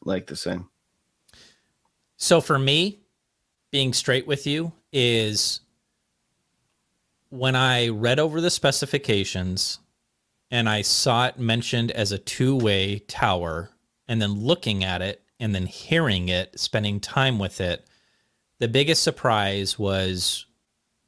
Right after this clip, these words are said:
Speaker 2: come to find out that it's really a two and a half way. There is no hole in the midband that I was kind of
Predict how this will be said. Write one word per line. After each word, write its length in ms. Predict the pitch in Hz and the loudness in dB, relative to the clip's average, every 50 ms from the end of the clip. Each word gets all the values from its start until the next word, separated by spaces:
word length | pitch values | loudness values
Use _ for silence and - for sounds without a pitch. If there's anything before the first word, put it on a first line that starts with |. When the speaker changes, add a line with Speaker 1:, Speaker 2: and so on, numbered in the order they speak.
| _ | _
Speaker 2:
come 260 | - - - 143 135 127 | -6 -2 -2 0 0 0
to 40 | |
find 360 | 120 - 127 117 110 104 101 104 | 0 0 0 0 0 2 0 0
out 220 | 98 95 95 - | 0 -2 -2 -4
that 120 | 104 87 | -8 -8
it's 160 | - - - - | -8 -6 -4 -2
really 220 | 120 113 107 101 | 0 0 0 0
a 20 | |
two 220 | 101 - - 113 104 | -2 -2 -4 -2 -2
and 80 | 101 | -2
a 40 | 98 | -2
half 380 | 92 - 101 90 90 - - - | -4 -2 -4 -4 -4 -6 -6 -6
way. 380 | 92 87 85 85 85 82 - _ _ _ _ _ _ _ _ _ _ _ _ _ | -4 -4 -2 -4 -6 -8 -10 _ _ _ _ _ _ _ _ _ _ _ _ _
There 160 | 117 110 113 | -2 0 2
is 200 | 127 135 123 - | 2 2 0 0
no 220 | 135 123 123 120 113 | 0 0 0 0 0
hole 360 | - - 113 110 113 117 113 | 0 0 0 2 2 0 0
in 60 | 110 110 | 0 0
the 60 | 107 | 0
midband 560 | 104 101 101 95 95 98 98 98 95 95 95 | 0 0 0 0 -2 -2 0 0 0 0 -2
that 100 | 92 95 | -2 0
I 100 | 92 92 | 0 0
was 120 | 92 90 - | -2 -4 -4
kind 260 | - - 117 107 101 | -4 -2 -2 0 0
of 220 | 101 92 - - | -2 -4 -6 -12